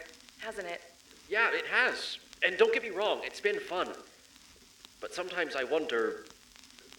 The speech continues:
Speaker 2: will there ever not be a crisis? Someone getting hurt because of all of this.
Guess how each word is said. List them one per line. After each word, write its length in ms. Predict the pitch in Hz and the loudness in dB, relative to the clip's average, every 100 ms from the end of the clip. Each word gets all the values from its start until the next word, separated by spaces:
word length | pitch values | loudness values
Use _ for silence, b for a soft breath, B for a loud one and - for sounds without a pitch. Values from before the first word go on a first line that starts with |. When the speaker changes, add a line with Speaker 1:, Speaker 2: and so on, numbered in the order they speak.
| - | -10
Speaker 2:
will 100 | 156 | -4
there 140 | 160 160 | 0 0
ever 200 | 180 170 | 0 2
not 320 | 151 180 - | 2 0 -2
be 120 | 156 | -4
a 40 | |
crisis? 680 | - 156 160 - - - - B B B B - - - - - - - - | -2 2 0 0 -6 -8 -10 B B B B -20 -20 -20 -20 -20 -20 -20 -14
Someone 480 | - 143 143 113 113 107 - - | -8 -6 -2 -4 -4 -10 -16 -10
getting 200 | - 117 | -8 -6
hurt 360 | 104 131 131 - | -8 -2 -2 -2
because 220 | 110 104 | -8 -8
of 100 | 104 | -8
all 140 | 95 82 | -10 -10
of 120 | - | -12
this. 320 | - - | -12 -12